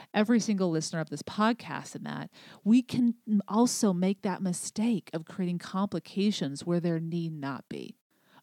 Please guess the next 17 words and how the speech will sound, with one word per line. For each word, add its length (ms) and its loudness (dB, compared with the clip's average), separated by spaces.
Over 220 6
the 80 4
past 340 -2
month, 240 -6
I 120 0
have 180 0
been 160 0
putting 340 -4
off 160 -4
a 60 -6
task 480 -4
that 140 -6
I 140 -4
knew 300 6
in 180 -2
good 220 -4
conscience 640 -6